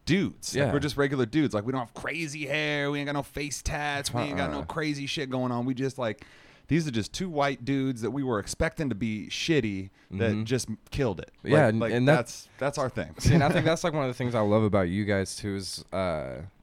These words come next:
Speaker 2: I think, you know, everybody out in the Northwest is, you know, it's a huge market right now. There's
Speaker 1: Mm-hmm.
Speaker 2: not a lot of people doing a lot of stuff out here music-wise.
Speaker 1: Mm-hmm.
Speaker 2: There's a lot of popular artists that are mentioning the cities around us
Speaker 1: Mm-hmm.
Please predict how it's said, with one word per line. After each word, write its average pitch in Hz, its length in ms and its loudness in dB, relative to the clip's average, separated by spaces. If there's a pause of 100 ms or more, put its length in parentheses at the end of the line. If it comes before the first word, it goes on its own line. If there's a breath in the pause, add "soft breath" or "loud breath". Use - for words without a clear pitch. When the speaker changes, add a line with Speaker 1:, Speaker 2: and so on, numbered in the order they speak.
(520 soft breath)
Speaker 2:
I 110 140 2
think, 107 520 -2
you 101 180 -6
know, 87 120 -2
everybody 90 440 -2
out 85 100 -2
in 82 80 -4
the 85 60 -4
Northwest 78 420 -6
is, - 340 -16
you 82 120 -18
know, 69 80 -16
it's 71 120 -18
a 80 40 -16
huge 82 260 -12
market 69 360 -8
right 50 140 -10
now. 62 280 -10
There's 80 240 -4
Speaker 1:
Mm-hmm. 80 100 -2
Speaker 2:
not 78 380 -4 (220)
a - 40 -8
lot 78 320 -4
of 62 120 -14
people 78 300 -10
doing 76 300 -10
a 65 80 -10
lot 69 160 -8
of 62 80 -14
stuff - 240 -10
out 67 140 -8
here 73 160 -10
music-wise. 67 720 -10 (220 loud breath)
Speaker 1:
Mm-hmm. 90 260 -6
Speaker 2:
There's 113 160 -2
a 117 60 -2
lot 101 200 0
of 85 300 -8 (220)
popular 87 420 -2
artists 80 320 -4
that 82 100 -6
are 78 60 -8
mentioning 78 540 -8
the - 80 -12
cities 110 460 -6
around 73 300 -6
us 80 260 -4
Speaker 1:
Mm-hmm. 110 220 -2